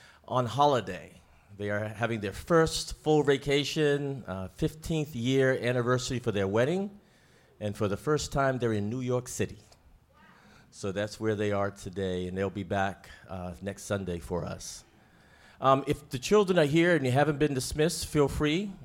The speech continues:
Um, we're going to be talking about generosity. That's a series that the pastor started, and we'll continue with that series this morning. I want to say a few words about it, and then we're,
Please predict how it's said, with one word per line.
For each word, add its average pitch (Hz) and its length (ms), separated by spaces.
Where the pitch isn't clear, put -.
Um, 101 420
we're 135 100
going 190 180
to 247 60
be 214 100
talking 185 420
about 143 600
generosity. 131 840
That's 123 300
a 120 40
series 160 840
that 120 180
the - 60
pastor 131 460
started, 131 540
and 110 200
we'll 123 160
continue 139 500
with 131 140
that 120 180
series 127 460
this 123 200
morning. 131 380
I 131 80
want 143 160
to 131 60
say 151 160
a 131 40
few 180 220
words 147 300
about 117 320
it, 156 100
and 110 200
then 113 180
we're, 113 240